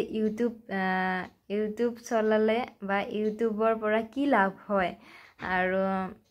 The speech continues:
YouTube খুলিলে কি লাভ হয় আৰু, আহ, YouTube চেনেলত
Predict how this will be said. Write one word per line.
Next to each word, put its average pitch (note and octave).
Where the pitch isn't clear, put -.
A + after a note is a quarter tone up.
YouTube A#3+
খুলিলে C4
কি C4
লাভ A3+
হয় G#3
আৰু, G#3
আহ, G#3
YouTube A3
চেনেলত A#3